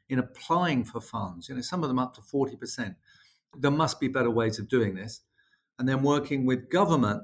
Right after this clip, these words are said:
you know, I remember working with prime ministers. Every prime minister would bring together the business sector to think about, you know, with, with big companies, you know, what are the things we should do? Too often,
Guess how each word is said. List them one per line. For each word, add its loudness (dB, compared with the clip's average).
you -8
know, -2
I 4
remember 4
working 2
with -2
prime 0
ministers. -4
Every 4
prime 0
minister 0
would -6
bring 4
together 0
the -8
business 0
sector -6
to -16
think -2
about, -2
you -4
know, 0
with, -2
with -2
big -2
companies, -2
you 0
know, 0
what 2
are -2
the -14
things -4
we -6
should -10
do? -4
Too 8
often, 4